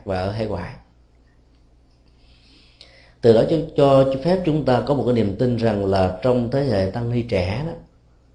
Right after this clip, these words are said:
có rất nhiều vị có đạt được các cái kiến thức Phật học và được đào luyện một cách, ờ, rất là có bài bản, cho nên họ có thể đáp ứng được các nhu cầu tu học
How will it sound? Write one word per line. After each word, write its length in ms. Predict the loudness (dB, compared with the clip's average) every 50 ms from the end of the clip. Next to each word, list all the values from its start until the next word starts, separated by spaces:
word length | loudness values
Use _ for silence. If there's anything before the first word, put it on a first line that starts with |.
| _ _ _ _ _ _ _ _ _ _ _ _ _ _ _ _ _
có 100 | -2 -2
rất 220 | 0 0 -2 -2
nhiều 300 | 0 0 2 2 2 0
vị 560 | 0 0 0 0 0 2 2 0 0 -2 -4 -8 -12 -18 _ _ _ _ _ _ _ _
có 220 | _ -10 -8 -6 -4
đạt 260 | -4 -4 -4 -4 -2
được 360 | -2 -2 -2 -4 -6 -12 -18 -20 -20 -20 -20 -20 -20 _
các 120 | -6 -4 -4
cái 80 | -4 -2 -2
kiến 240 | -2 -2 -2 -2
thức 180 | -4 -4 -6 -6 -6 -4
Phật 200 | -4 -4 -4 -6
học 460 | -6 -6 -6 -8 -12 -20 -20 _ _ _ _ _ _ _ _ _ _ _ _ _ _ _ _ _ _ _ _ _ _ _ -8
và 380 | -6 -4 -2 -2 -2 -4 -2 0
được 180 | 0 0 0
đào 280 | 0 -2 -2 -2 -2 -2
luyện 320 | -2 0 0 -2 -2 -2
một 140 | -4 -4 -6 -6
cách, 120 | -8 -10 -10 -14 -20 -8 -6
ờ, 460 | -4 -2 -2 -4 -4 -6 -6 -8 -10 -8 -6
rất 140 | -6 -4 -4
là 80 | -6 -4 -4
có 80 | -4 -4
bài 180 | -2 -4 -4
bản, 320 | -6 -6 -8 -10 -12 -14 -16 -18 -20 _ _
cho 100 | -4 -2
nên 160 | -2 0 0
họ 180 | 0 -2 -2 -2
có 120 | -2 -4 -2
thể 440 | -2 0 0 0 0 -2 -4 -6 -10 -12 -18 _ _ _ _ _ _ -6
đáp 180 | -4 -4 -4 -2
ứng 200 | -2 -2 -2 0
được 120 | -2 -2 -2
các 100 | -4 -6 -6
nhu 180 | -4 -2 -2 -2
cầu 260 | -2 -4 -6 -6 -4 -4
tu 120 | -4 -4
học 380 | -2 -4 -6 -8 -12 -16 -20 _